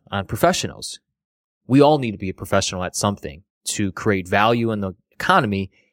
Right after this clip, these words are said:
and also to others. If I need legal help or need major surgery,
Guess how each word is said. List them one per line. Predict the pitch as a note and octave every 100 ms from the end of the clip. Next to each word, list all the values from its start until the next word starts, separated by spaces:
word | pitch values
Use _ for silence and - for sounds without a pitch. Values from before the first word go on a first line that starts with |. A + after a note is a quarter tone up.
| _ -
and | B2+ B2
also | G#2 G#2+ - G2+ F#2 - _
to | - G2+
others. | G#2+ G#2 - - - - _ _ _ _ _ _
If | - -
I | C#3 E3+
need | E3+ A#2+
legal | A#2+ B2 B2
help | B2+ C#3+ - _ _ _ _ _ _ _
or | B2+ C3 A#2+ A2+ -
need | A#2+ A2
major | G#2+ A2+ G#2
surgery, | - C3+ G#2+ F#2 F#2+